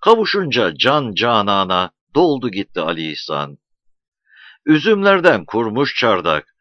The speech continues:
bana dedi, "Gel de bir bak." Çay içince bardak bardak, dalmış gitmiş Ali İhsan. Şiir kitap yaza yaza,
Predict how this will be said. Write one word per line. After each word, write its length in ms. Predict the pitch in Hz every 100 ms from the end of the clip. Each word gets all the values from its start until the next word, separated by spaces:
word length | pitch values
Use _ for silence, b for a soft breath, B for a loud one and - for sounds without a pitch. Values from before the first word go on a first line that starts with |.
| -
bana 280 | - 170 208
dedi, 280 | 165 90 82
"Gel 260 | 101 117 110
de 140 | 82
bir 220 | 85 78
bak." 260 | 95 92 - _ _ _
Çay 260 | - 208 160
içince 480 | 127 160 143 127
bardak 460 | 92 101 80 107 110
bardak, 540 | 104 98 87 90 90 _ _ -
dalmış 480 | 139 156 147 143 -
gitmiş 540 | 135 135 113 123 - -
Ali 360 | 101 104 110
İhsan. 500 | 87 - 85 80 78 _ _ _ _ _ _ _ _ b b b b
Şiir 400 | - 170 226 180
kitap 420 | - 175 160 107
yaza 340 | 87 82 98
yaza, 500 | 110 78 71 87 85